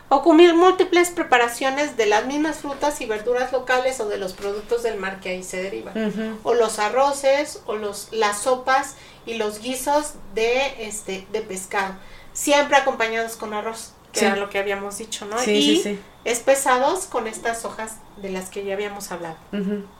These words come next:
Speaker 1: La papa dulce, las fresas, los chayotes, diversos postres que llevan nueces y, por supuesto, el derivado de la caña de azúcar, que puede ser un azúcar mucho más morena
Speaker 2: Ujú.
Speaker 1: y con la cual hacen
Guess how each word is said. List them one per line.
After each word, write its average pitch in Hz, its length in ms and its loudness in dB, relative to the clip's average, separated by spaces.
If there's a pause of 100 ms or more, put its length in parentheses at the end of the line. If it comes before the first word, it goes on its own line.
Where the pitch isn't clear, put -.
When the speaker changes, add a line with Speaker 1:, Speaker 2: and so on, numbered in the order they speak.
(640)
Speaker 1:
La 190 120 -4
papa 196 260 4
dulce, 277 320 -2
las 233 240 0
fresas, 214 460 -4
los 226 140 -2
chayotes, 202 640 -8
diversos 202 420 -6
postres 294 520 0
que 226 140 -2
llevan 208 280 -2
nueces 302 520 0 (380)
y, 302 120 2
por 320 200 4
supuesto, 339 800 0
el 226 280 0
derivado 240 500 2
de 254 80 4
la 202 160 -2
caña 226 300 -4
de 220 100 -4
azúcar, 269 680 0
que 240 80 -4
puede 220 220 -8
ser 220 220 -4
un 220 160 -4
azúcar 220 460 -2
mucho 190 300 -8
más 214 260 -6
morena 269 460 -2
Speaker 2:
Ujú. 190 240 -4
Speaker 1:
y 247 80 -4
con 240 180 4
la 220 160 0
cual 226 220 4
hacen 233 240 -2